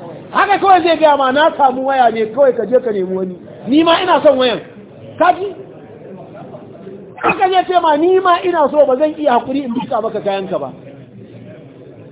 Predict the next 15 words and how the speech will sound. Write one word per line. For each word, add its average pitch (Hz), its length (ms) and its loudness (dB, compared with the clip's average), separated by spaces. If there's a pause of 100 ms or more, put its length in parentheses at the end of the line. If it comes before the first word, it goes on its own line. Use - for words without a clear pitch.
(1040)
To, 233 220 -4
amma 214 640 -2 (360)
ka 190 80 -8
yi 196 140 -4
haƙuri, 190 560 -4
manzon 185 320 -10
Allah 202 320 -2
ne 170 200 -10
sallallahu 175 540 -6
alaihi 160 300 -6
wasallam 170 360 -8
ya 180 100 -8 (100)
ce, 185 220 -6
"Ittala'tu 196 880 -4
fil 165 200 -8